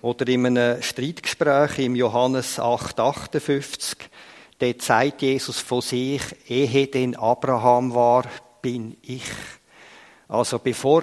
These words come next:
ich, be-, der Abraham hat zweitausend Jahre vor Jesus gelebt und Jesus hat dort nichts anderes gesagt.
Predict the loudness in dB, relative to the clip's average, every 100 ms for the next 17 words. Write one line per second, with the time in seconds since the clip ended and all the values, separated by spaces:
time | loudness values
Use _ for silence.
0 | 0 -6 -6 -6 -6 -2 2 2 2 2
1 | 4 2 0 0 2 2 0 -4 -4 -4
2 | -2 0 2 0 0 0 0 0 -2 -4
3 | -2 0 0 -2 -6 -6 -6 -6 -4 -4
4 | -6 -6 -6 -4 -4 -6 -6 -10 -6 -4
5 | -4 -6 -8 -6 -4 -4 -8